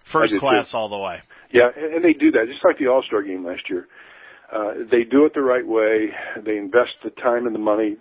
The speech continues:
Speaker 2: to, to, to do it right. And, uh, I have, uh, questions about their baseball operations, but my, my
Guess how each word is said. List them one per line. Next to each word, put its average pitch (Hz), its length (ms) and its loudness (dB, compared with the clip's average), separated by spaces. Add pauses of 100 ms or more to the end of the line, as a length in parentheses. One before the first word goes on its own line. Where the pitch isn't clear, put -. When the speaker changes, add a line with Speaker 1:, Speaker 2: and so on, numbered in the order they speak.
(160)
Speaker 2:
to, - 80 -18
to, - 300 -20
to - 80 -10
do 104 200 0
it 87 80 -6
right. 92 260 -2 (720)
And, 101 400 -4 (180)
uh, 98 380 -8
I 110 160 0
have, 104 220 2 (340)
uh, 98 140 -12
questions 117 460 -4
about 101 220 -2
their 98 120 -6
baseball 101 420 0
operations, 101 580 -2
but 104 120 -6 (480)
my, 143 300 4 (300)
my 143 380 -4